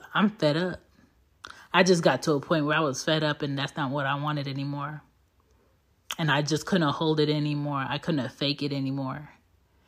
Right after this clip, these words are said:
And so sometimes we will grieve people that are alive and living.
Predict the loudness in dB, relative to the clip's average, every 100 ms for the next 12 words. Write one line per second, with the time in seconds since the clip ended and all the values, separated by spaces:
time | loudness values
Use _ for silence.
0 | -20 -16 -4 0 4 4 4 4 4 4
1 | 4 4 4 2 0 -2 -6 -16 -20 _
2 | _ _ -4 2 4 6 6 6 2 -2
3 | -4 -6 -8 -12 -20 -20 _ _ -4 -4
4 | -4 -4 -4 -4 -4 -2 0 0 -2 -4
5 | -4 -4 -6 -8 -8